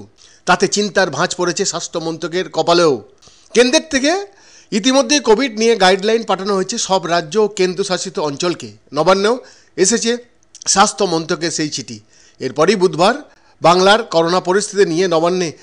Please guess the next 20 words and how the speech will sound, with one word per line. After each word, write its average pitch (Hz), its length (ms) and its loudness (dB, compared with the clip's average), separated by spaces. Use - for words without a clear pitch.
জরুরি 208 400 4
বৈঠকে 226 400 4
বসেছিলেন 190 460 2
মুখ্য 170 320 -6
সচিব 196 320 -8
হরিকৃষ্ণ 190 460 -4
দ্বিবেদী। 123 320 -4
বৈঠকে 214 360 4
উপস্থিত 233 360 -2
ছিলেন 269 200 2
স্বাস্থ্য 226 400 2
দপ্তরের 214 400 2
কর্তারা। 170 400 -2
বৈঠকে 240 420 2
রাজ্য 170 320 0
জুড়ে 208 180 2
করোনা 170 320 0
পরিস্থিতির 180 500 -4
ওপর 156 180 -2
নজরদারি 160 460 -2